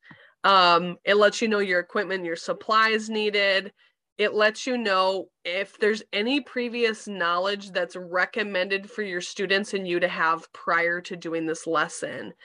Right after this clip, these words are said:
which is fabulous. Uh, this lesson that I'm looking at right now says none, so there's no previous knowledge needed. Uh, Kim mentioned, uh, the standards listed. I mean, they have Common Core for reading, science, literacy.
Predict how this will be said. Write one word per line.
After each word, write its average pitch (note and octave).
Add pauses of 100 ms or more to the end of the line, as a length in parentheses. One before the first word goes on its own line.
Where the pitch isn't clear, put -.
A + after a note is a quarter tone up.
(320)
which F#3
is F3+
fabulous. F#3+ (320)
Uh, F#3
this G#3
lesson G#3
that G3
I'm F#3
looking F#3
at F3+
right E3+
now E3+
says F3+
none, F3+
so A#3
there's F#3+
no E3+
previous A3+
knowledge F#3+
needed. E3+ (400)
Uh, E3+
Kim A3+
mentioned, G3 (340)
uh, E3+
the E3+
standards G#3
listed. F#3+
I F3+
mean, F3+
they F3+
have F3
Common F#3
Core F3+
for F3+
reading, F#3
science, F3
literacy. F#3+